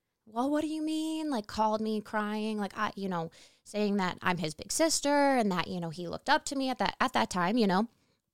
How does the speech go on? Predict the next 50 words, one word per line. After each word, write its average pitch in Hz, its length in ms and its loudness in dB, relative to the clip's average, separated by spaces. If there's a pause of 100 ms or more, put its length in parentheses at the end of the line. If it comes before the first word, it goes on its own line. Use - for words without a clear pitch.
(500)
and, 196 280 0
um, 180 560 0 (540)
kind 240 220 0
of, 196 80 -4 (100)
it 202 140 -2
brought 190 240 -2
me 185 240 -8 (300)
back 175 260 -4
down 165 340 -2
to, - 140 -6
like, 175 200 -6
base 170 280 -4
level. 170 480 -2 (560)
And 214 100 2
then 196 120 4
I 190 40 2
wanna 185 160 0
say 180 120 -4
three 175 260 -10
days 147 160 -4
after - 460 -6 (180)
is, 165 300 -4
uh, 156 240 -4
when 180 180 -4
I 170 80 -4
was 170 100 -6
sitting 175 220 -6
in 165 60 -8
the 165 40 -12
parking 170 300 -8
lot, 160 160 -6
and 160 100 -8
I 160 80 -8
was 160 140 -8
like, 160 160 -12
"You 170 60 -8
know 180 100 -4
what? 190 100 -2
I 170 80 -6
didn't 180 200 -10 (160)
talk - 220 -12
to - 120 -10
anybody. 190 540 0
I 190 120 -2
was 160 160 -4
just, - 360 -4 (800)
was 196 100 -12
sitting 202 360 2
there." 247 320 2
And, 170 440 -2